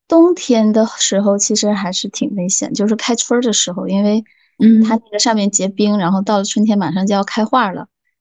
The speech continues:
Speaker 1: 然后小孩儿在上面玩儿
Speaker 2: 嗯。
Speaker 1: 就特别容易掉到冰窟窿里边，然后我，我也掉进去过。
Speaker 2: 就整个衣服都湿透了。
Speaker 1: 对，就整个人撞掉进去，而且我，我从那以后我才知道，其实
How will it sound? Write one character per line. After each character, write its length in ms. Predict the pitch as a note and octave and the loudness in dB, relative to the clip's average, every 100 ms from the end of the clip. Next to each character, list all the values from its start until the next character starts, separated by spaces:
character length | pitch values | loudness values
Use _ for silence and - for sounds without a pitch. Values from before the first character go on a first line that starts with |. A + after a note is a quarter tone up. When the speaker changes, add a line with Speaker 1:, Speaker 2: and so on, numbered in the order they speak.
| _ - | _ -2
Speaker 1:
然 100 | F#3+ | 2
后 200 | G#3+ A3+ | 6 6
小 160 | A3 | 4
孩 100 | G3+ | -2
儿 20 | |
在 120 | G3 - | -6 -4
上 180 | A3+ | -4
面 140 | G#3 F#3+ | -2 -2
玩 100 | F3+ | -2
儿 40 | |
Speaker 2:
嗯。 20 | F#3 | -4
Speaker 1:
就 100 | G3+ | -10
特 160 | - | -4
别 100 | G#3 | -2
容 140 | F#3 F3+ | 0 -2
易 40 | |
掉 180 | - G3+ | -2 -2
到 100 | F#3 | 0
冰 200 | - G3+ | 0 -2
窟 200 | - G#3+ | 0 0
窿 160 | G#3 | 0
里 100 | F3+ | -2
边， 220 | - - A#3+ _ _ _ _ _ | -6 -8 -12 _ _ _ _ _
然 120 | G3 | -2
后 180 | G3 F#3+ F#3+ | 0 -2 -2
我， 160 | G3+ G3 | -2 2
我 140 | G3+ | 2
也 100 | G#3 | 2
掉 200 | G3+ G3 | 0 -2
进 140 | F#3+ F#3+ | -2 0
去 120 | G#3 | 2
过。 100 | A#3+ - _ _ _ _ _ _ _ _ _ _ _ | 2 0 _ _ _ _ _ _ _ _ _ _ _
Speaker 2:
就 160 | C4+ B3+ | 4 4
整 240 | B3 F3+ | 2 2
个 360 | F#3+ G#3+ G#3 - | 4 6 4 2
衣 140 | A#3 | 2
服 160 | B3 A3 | 2 4
都 220 | G3 G#3 | 4 4
湿 260 | G#3+ - A3+ | 2 0 -2
透 280 | A3+ A3 F3+ | 2 2 2
了。 220 | - - _ _ _ _ _ | 0 -14 _ _ _ _ _
Speaker 1:
对， 140 | - F4+ | 0 2
就 120 | F#4 | 2
整 240 | - A3 | 0 0
个 160 | A3 F4+ | 0 2
人 240 | C#4+ C4+ - | 2 2 0
撞 280 | F#4+ E4+ C#4 | 0 4 4
掉 200 | C4 B3 | 4 0
进 140 | G#3+ A3 | 0 -2
去， 120 | G3+ | -2
而 140 | - | 0
且 280 | C#4 C#4 A3+ _ | 2 2 -2 _
我， 140 | A3 G#3+ | 0 2
我 100 | A#3 | 0
从 220 | - C4+ | 4 4
那 140 | F4 | 4
以 100 | A#3+ | 2
后 200 | A3 D#4 | 2 2
我 100 | C#4 | 2
才 160 | G#3 G#3+ | 2 -2
知 160 | A3 A3+ | 0 0
道， 140 | A#3 | 0
其 160 | E4+ D4 | 0 0
实 300 | D4 D#4 | 2 0